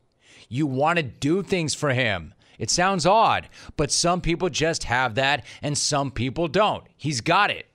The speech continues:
End of quote. That's so true. I've only known a few people like that in my life, but the kind of person that you want their approval, the kind of person that you admire and you respect so much that you want them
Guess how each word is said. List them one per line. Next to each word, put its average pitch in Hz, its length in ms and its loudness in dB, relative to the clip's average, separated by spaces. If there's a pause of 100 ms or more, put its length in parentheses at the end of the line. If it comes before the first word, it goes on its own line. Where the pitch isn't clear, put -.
End 135 160 -2
of 135 60 -4
quote. 143 380 0 (260)
That's - 140 -6
so 226 160 2
true. 123 480 -4 (960)
I've 196 180 4
only 254 260 2
known 202 180 2
a 151 40 0
few 156 220 -2
people 151 260 -2
like 127 180 0
that 139 120 2
in 113 80 -6
my 110 140 0
life, 107 400 -2 (300)
but 143 160 -4
the 135 60 -4
kind 196 280 0
of - 60 -6
person 151 640 0 (300)
that 135 140 0
you 123 180 -4
want 117 360 -2
their 120 160 2
approval, 107 680 -6 (200)
the 131 60 -6
kind 170 240 0
of 170 80 -4
person 143 540 0 (220)
that 127 180 -2
you 143 100 0
admire 131 540 2
and 123 220 -4
you 113 80 -4
respect - 680 -2 (180)
so - 360 0
much 127 460 0 (200)
that 127 200 -2
you 160 100 0
want 135 540 -2
them 113 320 -2